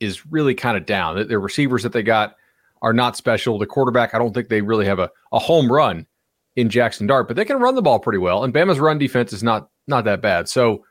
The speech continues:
like, if Bama plays together,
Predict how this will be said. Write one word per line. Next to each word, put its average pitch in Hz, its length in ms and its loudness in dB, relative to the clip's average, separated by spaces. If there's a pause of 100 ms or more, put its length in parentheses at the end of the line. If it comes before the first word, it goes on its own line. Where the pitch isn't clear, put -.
(560)
like, 139 100 -12 (160)
if 160 220 0
Bama 233 320 4
plays 226 300 0
together, 143 680 -2